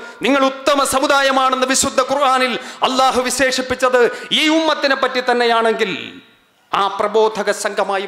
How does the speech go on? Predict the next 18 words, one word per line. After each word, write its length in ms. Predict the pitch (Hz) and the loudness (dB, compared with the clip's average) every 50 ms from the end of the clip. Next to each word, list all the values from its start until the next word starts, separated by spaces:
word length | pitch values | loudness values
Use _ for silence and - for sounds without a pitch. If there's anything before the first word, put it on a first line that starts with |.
| 185 190 | -4 -4
മാറുവാൻ 360 | 196 190 190 180 185 185 175 160 147 - - - - _ _ - 117 165 | -4 -4 -2 -2 -2 -2 -2 -4 -10 -14 -20 -20 -20 _ _ -4 -4 -2
നമുക്ക് 260 | 190 - - 190 165 - | -2 0 0 -2 -2 -2
സാധിക്കുന്നുണ്ടോ 680 | - 170 170 170 185 185 - 175 180 180 170 165 175 175 - - - - 165 170 | -2 -2 -2 -2 -4 -6 -6 -8 -8 -8 -6 -4 -4 -4 -4 -6 -6 -4 -2 -2
എന്ന് 220 | 180 175 170 160 143 117 117 - - - - - _ _ _ _ _ | 0 0 -2 -2 -4 -6 -10 -16 -20 -20 -20 -20 _ _ _ _ _
ഏറ്റവും 560 | 110 143 208 240 240 - - 262 247 233 220 202 175 185 | -2 -2 -2 -2 -4 -4 -2 -2 -2 0 -2 -2 -2 -2
ഗൗരവമായി 600 | 214 247 254 254 247 240 233 220 220 214 208 208 - - | 0 0 0 0 0 0 0 0 0 -2 -2 -4 -8 -10
ചിന്തിക്കേണ്ട, 560 | 208 226 226 240 - - 220 214 208 202 202 196 180 - - - - - - - 202 240 | -10 -8 -8 -8 -6 -4 -2 -2 -2 0 0 0 0 -2 -6 -12 -18 -20 -8 -4 -4 -4
ആത്മപരിശോധന 1120 | 269 - - - 262 233 - - 220 220 233 240 - - - 247 233 233 233 185 214 220 208 190 - - - - - - _ _ _ - 120 160 | -4 -6 -2 -2 -2 -2 0 -2 -2 -2 -2 -4 -4 -2 0 2 2 0 0 -2 -2 -2 -2 -2 -4 -6 -14 -20 -20 -20 _ _ _ -6 -4 -2
നടത്തേണ്ട 440 | 180 190 208 - - 208 190 185 180 180 - - | -2 -2 -4 -4 -4 -4 -2 -2 -4 -4 -4 -6
പ്രധാനപ്പെട്ട 640 | - 190 - - 202 202 190 185 196 185 180 - 160 - - | -6 -4 -2 -2 -2 -2 -2 -2 -4 -6 -6 -4 -6 -6 -4
സന്ദർഭമാണ്. 600 | 165 156 156 139 123 123 120 107 104 87 - - - - - - _ _ _ _ _ _ _ _ _ _ _ _ _ _ _ _ _ _ _ _ _ _ - - _ _ _ _ - | -4 -4 -4 -4 -4 -6 -6 -6 -6 -10 -12 -14 -20 -20 -20 -20 _ _ _ _ _ _ _ _ _ _ _ _ _ _ _ _ _ _ _ _ _ _ -20 -20 _ _ _ _ -4
ഒന്ന് 140 | 139 156 156 160 | -2 -2 0 0
ചിന്തിച്ചു 320 | - 170 175 180 - - - 196 | 0 -2 -2 -4 -6 -6 -4 -4
നോക്കിൻ. 260 | 190 - - 107 92 85 76 - _ _ _ _ _ _ _ _ _ _ _ _ _ _ _ _ | -6 -6 -8 -14 -18 -18 -20 -20 _ _ _ _ _ _ _ _ _ _ _ _ _ _ _ _
നമ്മുടെ 340 | 110 143 170 185 190 185 170 - | -4 -2 -2 0 -2 -2 -2 -2
പരിപാടികൾ, 520 | 190 190 202 196 196 196 196 196 196 196 196 | -2 -2 0 0 0 0 0 0 0 0 -2
നമ്മുടെ 200 | 196 196 202 202 196 196 | -2 -2 -2 -4 -4 -4
റബീഉൽ 300 | 202 208 208 214 208 208 | -6 -8 -8 -8 -6 -4